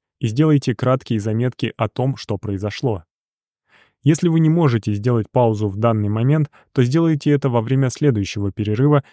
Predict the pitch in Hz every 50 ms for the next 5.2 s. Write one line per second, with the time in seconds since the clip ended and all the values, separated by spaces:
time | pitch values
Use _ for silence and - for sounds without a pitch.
0 | _ _ _ 170 165 170 170 - - - 135 123 107 113 107 104 107 110 104 110
1 | 104 110 110 120 135 135 113 90 90 90 85 - - 107 101 - _ _ _ _
2 | _ _ _ _ _ _ _ _ _ _ _ _ _ - 104 107 110 120 135 143
3 | - 131 110 104 98 - - 107 101 104 101 98 123 139 - - 113 113 - -
4 | 113 107 110 123 127 123 113 107 101 104 98 101 98 - 127 123 131 117 90 87
5 | 85 80 82 82